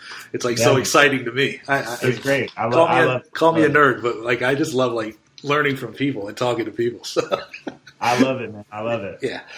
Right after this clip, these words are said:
Speaker 1: Uh, so let's talk about Bandwagon and Ideal Seat then, because we talked about, we, we, we talked a lot of leadership. We laid a foundation. And one of the things that you said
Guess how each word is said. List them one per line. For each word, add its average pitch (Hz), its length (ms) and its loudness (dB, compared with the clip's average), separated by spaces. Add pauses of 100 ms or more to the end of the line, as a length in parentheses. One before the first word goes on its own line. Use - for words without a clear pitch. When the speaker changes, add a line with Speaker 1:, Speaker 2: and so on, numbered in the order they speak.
(120)
Speaker 1:
Uh, 156 160 -6
so 233 180 6
let's 240 160 6
talk 294 140 0
about 214 220 4
Bandwagon 143 560 0
and 117 100 -2
Ideal 131 360 4
Seat - 300 -6
then, 104 200 -10
because 120 240 -2
we 123 80 -2
talked 147 260 2
about, 127 300 0
we, 127 200 -6
we, 127 220 -6
we 135 120 -4
talked 139 340 -4
a 131 40 -4
lot 123 200 -2
of 117 80 -4
leadership. 117 440 -2
We 110 120 -8
laid 117 180 -2
a 117 60 -4
foundation. - 640 -14 (400)
And 123 140 -8
one 170 180 2
of 208 60 -2
the 185 100 -2
things 156 340 -4
that 135 160 -6
you 160 160 -4
said - 520 -4